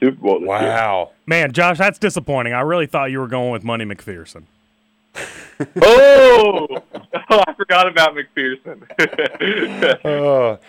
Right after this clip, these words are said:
Speaker 2: but I, I, I think Joe Burrow is, like, 'cause you would get a little pushback, but, like, some of the pushback would just be for more baseball players. And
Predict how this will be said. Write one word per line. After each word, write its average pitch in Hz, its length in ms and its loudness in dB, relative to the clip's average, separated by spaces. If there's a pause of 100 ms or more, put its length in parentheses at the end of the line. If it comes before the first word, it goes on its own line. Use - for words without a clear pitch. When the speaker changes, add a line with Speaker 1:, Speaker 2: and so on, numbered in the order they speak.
(140)
Speaker 2:
but 175 180 2
I, 175 220 0 (140)
I, 165 240 0
I 160 140 2
think 208 300 0 (220)
Joe 156 260 2
Burrow 131 500 2
is, 123 440 -4
like, 113 320 -4 (200)
'cause 131 260 -8 (580)
you 147 180 -4
would 185 140 -2
get 190 200 2
a 135 100 2
little 135 380 2
pushback, 165 760 -2
but, 139 160 -2
like, 120 340 -2 (720)
some 196 220 -2
of 214 60 -4
the 147 80 -4
pushback 139 480 -4
would 120 100 -8
just 120 200 -8
be 120 160 -4
for 113 180 -8
more 110 220 0
baseball 90 480 -6
players. 90 560 -6 (320)
And 104 480 -2